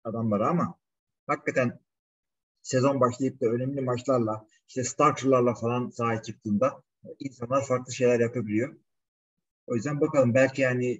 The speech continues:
e, çok yeni de veya ba-, yeni başka bir takımdan gelmiş, sokaktan bulunmuş, draft edilmemiş oyunculardan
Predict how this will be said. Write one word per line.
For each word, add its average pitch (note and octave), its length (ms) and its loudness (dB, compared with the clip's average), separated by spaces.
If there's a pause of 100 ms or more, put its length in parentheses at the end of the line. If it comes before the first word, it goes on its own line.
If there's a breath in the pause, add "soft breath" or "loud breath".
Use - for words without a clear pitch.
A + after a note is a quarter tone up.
e, G#2 340 -2 (1400)
çok D#3+ 340 0
yeni B2+ 280 -2
de A2 180 2
veya B2+ 180 0
ba-, A#2 300 -2
yeni B2+ 260 -6
başka A#2+ 300 -2
bir B2 40 -10
takımdan B2 380 -6
gelmiş, A#2 220 -4
sokaktan A#2 580 -6
bulunmuş, A#2 400 -4
draft B2 240 -2
edilmemiş A2+ 560 -8
oyunculardan A2+ 580 -4